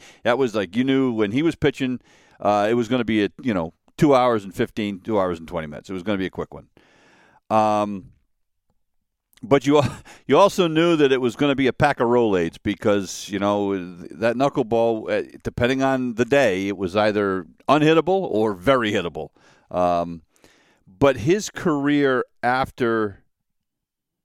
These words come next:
a, being a player is maybe even more important. Now, he got involved with the Jimmy Fund and a lot of charity work with the Red Sox as a player, but he kinda became, he, he continued to do that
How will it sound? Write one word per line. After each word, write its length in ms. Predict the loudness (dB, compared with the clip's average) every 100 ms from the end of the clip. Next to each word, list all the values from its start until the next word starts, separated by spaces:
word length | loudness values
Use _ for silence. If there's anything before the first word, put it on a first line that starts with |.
| _ _
a, 80 | -8 -8 _
being 240 | 0 0
a 40 | -2
player 420 | -2 0 0 -2
is 260 | -4 -4 -2
maybe 360 | -2 0 -2
even 280 | -4 -4 -4
more 200 | -2 -4
important. 260 | -2 -4 -2
Now, 80 |
he 140 | -4 -2
got 180 | 0 -2
involved 400 | 0 0 0 -2
with 80 |
the 80 | -8
Jimmy 280 | -8 -6 -6
Fund 300 | -4 -4 -4
and 80 | -4
a 40 |
lot 160 | -2 -2
of 80 | -4
charity 400 | -4 -2 -2 -4
work 260 | -4 -4 -8 _
with 140 | -10
the 80 | -4
Red 180 | -2 -2
Sox 260 | -4 -4 -8
as 180 | -10
a 40 | -10
player, 480 | -6 -2 0 0 -4 _ _ _ _ _
but 120 | -2
he 120 | -2
kinda 240 | -2 -2 0
became, 680 | -4 -6 -4 -4 -4 -8 -6
he, 240 | -6 -6 -10
he 160 | -10 -6
continued 640 | -6 -6 -4 -2 -2 -4
to 80 | -4
do 260 | 0 -2
that 320 | 2 2 0